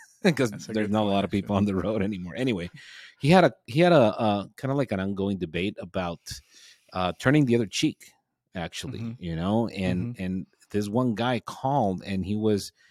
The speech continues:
Speaker 1: adamant about the fact if, if, like, somebody broke into his house, that, that he wouldn't do anything, you know? And, and then he was like, Well, th-, that's what Jesus tells us,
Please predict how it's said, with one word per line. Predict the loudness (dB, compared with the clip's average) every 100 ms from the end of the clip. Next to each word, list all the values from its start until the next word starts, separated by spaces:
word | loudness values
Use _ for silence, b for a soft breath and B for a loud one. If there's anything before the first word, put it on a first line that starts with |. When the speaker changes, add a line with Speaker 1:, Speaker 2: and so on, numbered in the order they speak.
| b b -6
Speaker 1:
adamant | -2 2 4 4 2 -2 -16 _ b b b -4
about | 2 4 4
the | 0
fact | -4 0 2 2 0 -2
if, | -2 -2 -10 -10
if, | -10 -6
like, | -4 -4
somebody | -2 0 4 4 2
broke | 4 6 6 4
into | -2 0 2
his | 2 0
house, | -2 0 -2 -4 -8 -10 _ _ _ _ _ _ _ _ _ 0
that, | 0 0 -2
that | -2 0
he | 0
wouldn't | 2 4 4 4
do | 2
anything, | 4 2 0 -6 -14 -16 _ _ _ _ _ _ _ _ -8
you | -2
know? | 0 2 0 -4 b b b b
And, | -2 -2
and | -2 2
then | 2 2
he | 0
was | 0 0 0
like, | -2 -4 -16 _ _ _ _
Well, | 0 0 0 -8 _ _ -10
th-, | -8 -4
that's | -2 -2 0
what | -4 0
Jesus | -2 -2 -4
tells | -6 -4 -2 0
us, | -2 -6